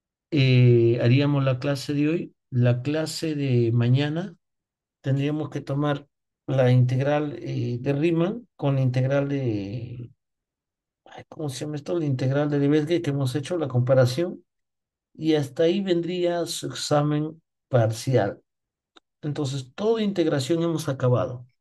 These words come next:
Sa-, eh, volviendo del examen parcial, comenzamos con el tema de medida producto. Bueno, sí hemos avanzado bastante, ¿eh? Ya, muchachos, voy a compartir el archivo antes que nos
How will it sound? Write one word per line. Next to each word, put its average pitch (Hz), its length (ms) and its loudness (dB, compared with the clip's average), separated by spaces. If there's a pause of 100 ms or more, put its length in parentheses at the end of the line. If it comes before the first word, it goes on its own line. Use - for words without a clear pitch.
(880)
Sa-, - 280 -4
eh, 135 280 -2
volviendo 180 420 0
del 175 220 2
examen 190 360 -4
parcial, 190 440 -4
comenzamos 156 680 -2
con 147 140 -4
el 135 80 -4
tema 151 300 0
de 147 100 0
medida 123 460 4
producto. 104 560 -6 (500)
Bueno, 113 300 -10 (640)
sí - 220 -6
hemos 165 240 -4
avanzado 123 340 -2
bastante, 107 400 -2
¿eh? 123 100 -2 (1080)
Ya, - 140 2
muchachos, 143 420 2
voy 233 160 4
a 254 100 4
compartir 165 540 0
el 139 120 2
archivo 143 540 -2
antes 127 340 0
que 117 160 -2
nos 90 260 -6